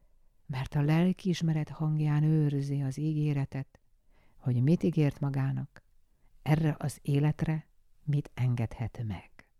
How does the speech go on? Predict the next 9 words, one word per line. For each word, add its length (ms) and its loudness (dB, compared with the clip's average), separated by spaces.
Nem 520 -2
a 60 -8
törvények, 960 -10
nem 280 4
a 60 6
jogszabályok, 840 0
nem 480 8
mások, 580 4
én. 320 0